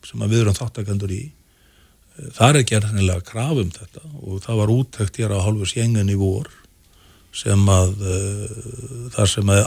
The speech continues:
alvarlegar athugasemdir eru gerðar við ráðstöfun þessara mála hér á landi. Schengen-samstarfið er okkur gríðarlega mikilvægt í upplýsingaskyni og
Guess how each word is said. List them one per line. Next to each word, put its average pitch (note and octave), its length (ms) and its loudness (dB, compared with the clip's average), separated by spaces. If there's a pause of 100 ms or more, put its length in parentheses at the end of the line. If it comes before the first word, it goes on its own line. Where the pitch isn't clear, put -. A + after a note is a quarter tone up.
alvarlegar G2+ 460 6
athugasemdir G#2+ 800 -2
eru G2+ 160 -4
gerðar A#2 500 0
við G#2+ 280 0 (320)
ráðstöfun G#2+ 480 2
þessara G2+ 300 -4
mála A#2 300 0
hér A2 200 -4
á G2+ 60 -4
landi. F#2 320 -4 (1300)
Schengen-samstarfið G#2+ 1000 2
er G2+ 140 2
okkur F#2+ 260 -6
gríðarlega A2+ 720 0
mikilvægt G2 420 -14 (260)
í F#2+ 120 0
upplýsingaskyni F#2+ 840 -8
og G#2 360 -8